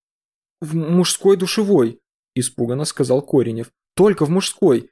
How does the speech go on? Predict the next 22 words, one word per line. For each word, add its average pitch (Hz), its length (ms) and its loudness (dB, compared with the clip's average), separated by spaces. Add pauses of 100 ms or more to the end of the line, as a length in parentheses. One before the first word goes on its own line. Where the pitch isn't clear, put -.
(160)
Я 135 180 2
быстро 175 360 -2
помыл 170 280 0
лицо 156 500 2 (140)
и 202 80 2
вышел». 185 540 2 (1200)
«Когда 185 340 2
это 113 160 0
было?» 131 340 0 (720)
«Около 160 400 0
шести - 340 -6
часов». 160 580 -4 (760)
«И 143 120 2
вы 139 140 2
ничего 151 340 0
не 147 120 0
слышали?» 175 600 -2 (380)
«Нет». 139 520 -2 (440)
«И 139 120 2
никого 143 380 2
не 139 140 0
видели?» 165 540 -4